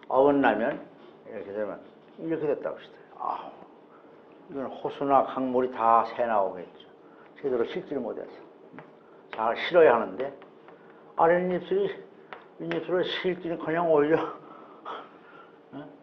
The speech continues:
차라리 이거보다는, 예? 이거보다는, 어, 이게 나아, 이게.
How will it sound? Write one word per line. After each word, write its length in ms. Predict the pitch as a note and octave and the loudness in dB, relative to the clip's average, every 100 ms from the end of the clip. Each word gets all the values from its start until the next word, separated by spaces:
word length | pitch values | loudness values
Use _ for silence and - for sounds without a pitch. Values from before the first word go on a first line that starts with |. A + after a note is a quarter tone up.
| - - | -20 -16
차라리 340 | - D#3 F3+ | 0 4 6
이거보다는, 520 | D3 C#3+ C3+ D#3+ F#3+ - - - - - - - - A#2 | 6 6 8 6 4 0 -10 -18 -20 -20 -20 -20 -18 -14
예? 140 | C#3+ D3+ - - - - - - - | -14 -16 -18 -18 -18 -20 -20 -20 -10
이거보다는, 540 | A#2 A2+ A2+ D#3 G3 - - - - - - - - - - | -6 -4 0 0 -2 -6 -20 -20 -20 -20 -20 -20 -20 -20 -18
어, 260 | G#2+ G#2 F#2 - - - - - - - - - | -14 -14 -14 -20 -20 -20 -20 -20 -20 -20 -20 -20
이게 240 | D#3 C#3+ F3 | -10 0 2
나아, 180 | C#3 | 4
이게. 280 | C3 A2 F#2+ | 2 -2 -12